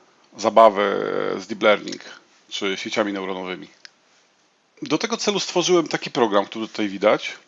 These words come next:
dzięki któremu mogę operować na zbiorze znaków mnist. Zbiór znaków mnist, e, jak wiemy, to zbiór siedemdziesięciu tysięcy obrazów o rozdzielczości dwadzieścia osiem na dwadzieścia osiem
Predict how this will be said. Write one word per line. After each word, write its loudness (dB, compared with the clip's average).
dzięki -10
któremu 2
mogę 4
operować 4
na 0
zbiorze -2
znaków -4
mnist. -8
Zbiór 0
znaków 0
mnist, -2
e, 0
jak 2
wiemy, 0
to -6
zbiór 0
siedemdziesięciu -4
tysięcy -4
obrazów 2
o -4
rozdzielczości -4
dwadzieścia 2
osiem 0
na 0
dwadzieścia -2
osiem -4